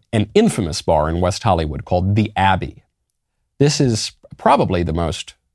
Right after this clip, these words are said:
well-known gay bar in all of L A, and L A is a pretty gay town. The Abbey is an extraordinarily sacrilegious gay bar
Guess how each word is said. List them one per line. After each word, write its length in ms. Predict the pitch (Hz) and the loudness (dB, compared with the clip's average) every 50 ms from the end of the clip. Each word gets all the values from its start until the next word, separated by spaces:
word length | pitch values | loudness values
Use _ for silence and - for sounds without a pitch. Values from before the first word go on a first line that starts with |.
| _ _ _ _ - | _ _ _ _ 0
well-known 460 | 120 117 110 110 104 98 92 90 90 | 2 2 4 4 2 0 0 0 0
gay 180 | - 95 90 92 | 0 2 0 0
bar 360 | - 87 82 85 85 82 80 | 0 0 0 2 0 0 0
in 120 | - 87 | -2 -2
all 180 | 90 87 90 90 | 0 0 0 0
of 80 | 80 82 | 0 0
L 180 | 80 73 80 95 | 0 0 0 0
A, 80 | 90 | 0
and 160 | - - 78 | -2 -2 -4
L 180 | 85 101 107 98 | -2 0 0 0
A 20 | |
is 100 | 90 92 | 0 -2
a 40 | 95 | -4
pretty 200 | - - 85 76 | -4 -4 -4 -4
gay 200 | 73 - - 67 | -4 -6 -8 -6
town. 380 | - - 131 110 80 90 - - _ _ _ _ _ _ _ _ _ _ _ _ _ _ _ _ _ _ _ _ _ _ _ _ _ | -2 -2 -2 -2 -4 -6 -12 -20 _ _ _ _ _ _ _ _ _ _ _ _ _ _ _ _ _ _ _ _ _ _ _ _ _
The 260 | - 127 135 147 143 - | 2 2 2 2 2 2
Abbey 560 | 131 165 214 226 196 120 76 67 64 - - _ _ - | 2 2 2 2 2 0 -2 -6 -8 -12 -18 _ _ -2
is 420 | 110 95 87 85 85 - - - _ - | 0 0 0 0 -2 -2 -4 -6 _ 0
an 120 | 123 143 | 2 2
extraordinarily 1200 | 156 143 - - - - - - - 175 170 180 196 208 202 165 131 120 113 110 104 92 87 78 69 | 2 2 0 -2 -4 -4 -2 0 2 2 4 4 4 4 2 2 0 0 0 0 0 0 0 -2 -4
sacrilegious 1300 | - - - - - 151 120 127 - - - 117 107 107 104 107 101 - - 69 62 - - - - - _ _ _ _ _ - 135 | -4 -6 -4 -2 0 0 2 0 -2 -2 -2 -2 0 0 0 0 -2 -2 -4 -8 -8 -10 -12 -14 -14 -18 _ _ _ _ _ -2 0
gay 200 | 117 107 107 104 | 2 2 2 0
bar 340 | - - - - - - | -2 -4 -10 -14 -18 -20